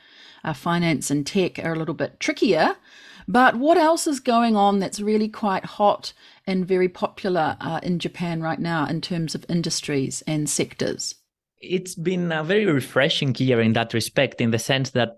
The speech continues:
Speaker 2: we get to work on, on some new industries, uh, that may not have been active in two thousand twenty-one, two thousand twenty-two. For example, consumer and retail businesses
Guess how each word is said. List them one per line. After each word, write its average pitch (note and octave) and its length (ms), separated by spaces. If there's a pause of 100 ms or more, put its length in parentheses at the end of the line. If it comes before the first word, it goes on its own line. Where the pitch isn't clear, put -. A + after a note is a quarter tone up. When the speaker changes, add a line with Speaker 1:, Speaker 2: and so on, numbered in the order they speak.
Speaker 2:
we B2+ 140
get B2+ 320
to B2 80
work A#2+ 500
on, A2 360
on A#2 120
some B2 320
new C3+ 160
industries, G2 840
uh, G2+ 400 (420)
that G#2+ 420
may A#2+ 160
not A#2+ 220
have A2 180
been A2 240
active A2 560
in G#2 240
two A#2+ 80
thousand G#2+ 380
twenty-one, G#2 480
two G#2+ 80
thousand G2+ 320
twenty-two. G#2 520 (380)
For - 240
example, B2 800 (260)
consumer C3 840
and A2+ 200
retail C3 480
businesses C#3 760